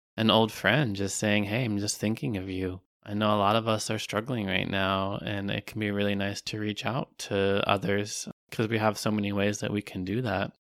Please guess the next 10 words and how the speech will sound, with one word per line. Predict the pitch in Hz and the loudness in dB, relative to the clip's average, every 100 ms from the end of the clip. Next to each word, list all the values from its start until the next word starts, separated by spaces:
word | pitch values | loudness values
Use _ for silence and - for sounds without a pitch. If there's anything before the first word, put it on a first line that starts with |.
| _ _ _ | _ _ _
And | 117 113 113 113 | -2 0 0 0
then | 117 117 117 117 | 2 4 4 0
thirdly, | 117 117 135 180 127 | -2 0 0 0 -2
just | 110 120 - | 0 -2 2
that | - - | 2 2
final | - 104 120 117 | 2 2 4 2
examination | 113 110 110 110 110 - | 0 0 0 0 0 -2
of | 113 107 | -4 -2
ourselves, | 107 - 98 127 123 107 | -2 2 2 2 -2 -2
like, | 104 | -2